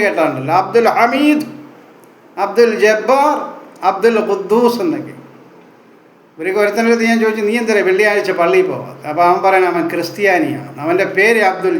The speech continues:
ജബ്ബാർ. ഞാനിത് പറഞ്ഞ് മനസ്സിലാക്കുന്നത് എന്തിനാണെന്നറിയാം.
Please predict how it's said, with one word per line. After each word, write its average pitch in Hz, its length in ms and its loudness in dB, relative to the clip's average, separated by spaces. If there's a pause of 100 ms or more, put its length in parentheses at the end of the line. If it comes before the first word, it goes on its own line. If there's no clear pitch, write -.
ജബ്ബാർ. 135 500 -4 (1900)
ഞാനിത് 247 360 0 (120)
പറഞ്ഞ് 226 340 2
മനസ്സിലാക്കുന്നത് 226 580 0
എന്തിനാണെന്നറിയാം. 175 600 -6